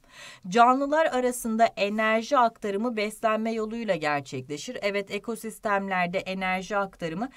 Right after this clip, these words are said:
tabii ki beslenme yoluyla gerçekleşiyor. Bir canlıdan diğer canlıya aktarım gerçekleşmiş oluyor. Enerji akışı iki yönlü gerçekleşir demiş. Enerjinin akışı mutlaka tek yönlü gerçekleşecek.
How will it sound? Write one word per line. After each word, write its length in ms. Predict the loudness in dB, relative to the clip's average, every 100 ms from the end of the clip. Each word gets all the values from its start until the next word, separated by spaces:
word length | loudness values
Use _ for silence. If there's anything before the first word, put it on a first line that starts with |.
| -16 -8
tabii 300 | -2 0 -2
ki 140 | -4 0
beslenme 500 | 0 2 0 0 -2
yoluyla 400 | -4 -4 -2 0
gerçekleşiyor. 840 | 2 0 -2 -10 -8 -10 -8 -6
Bir 200 | -6 -2
canlıdan 580 | 0 0 0 0 0 0
diğer 280 | 0 0
canlıya 460 | 0 -2 -2 -2 -2
aktarım 500 | -2 -4 -8 -8 -6
gerçekleşmiş 1040 | -2 -2 -2 -8 -10 -8 -10 -8 -12 -12 -8
oluyor. 320 | -6 -6 -8 -10 -20 -20 -6 -2
Enerji 560 | 2 4 4 2 2
akışı 340 | 0 0 -8 -8
iki 240 | -8 -4
yönlü 340 | 0 0 0
gerçekleşir 960 | 0 2 2 0 -8 -8 -8 -8 -6 -4
demiş. 320 | -4 -4 -6 -6
Enerjinin 720 | -4 -2 -2 -2 -4 -6 -6
akışı 420 | -4 -6 -8 -8
mutlaka 680 | -6 -6 0 2 4 4 4
tek 300 | 2 -6 -4
yönlü 280 | -4 -2 -4
gerçekleşecek. 1080 | -2 -2 -2 -6 -12 -10 -10 -8 -8 -8